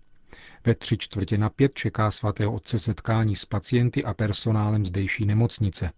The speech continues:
V sedmnáct třicet se papež v kostele svatého Pia z Pietrelcini setká s kněžími, řeholníky a řeholnicemi a mládeží. Návrat do Vatikánu je plánován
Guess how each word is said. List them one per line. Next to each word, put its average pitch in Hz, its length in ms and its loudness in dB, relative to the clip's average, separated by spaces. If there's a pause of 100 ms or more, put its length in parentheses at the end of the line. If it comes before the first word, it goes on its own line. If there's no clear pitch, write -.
(300)
V - 60 -12
sedmnáct 104 460 2
třicet 123 380 0
se 135 100 0
papež 131 340 0
v - 100 -20
kostele 107 400 -2
svatého 98 460 -2
Pia 101 240 -4
z - 60 -10
Pietrelcini 117 680 0
setká 98 420 -4
s - 80 -6
kněžími, 117 500 0
řeholníky 101 560 -2
a 104 60 -2
řeholnicemi 110 720 0
a 110 100 -4
mládeží. 95 600 0 (720)
Návrat 110 360 4
do 104 120 0
Vatikánu 131 540 2
je 127 100 4
plánován 101 680 0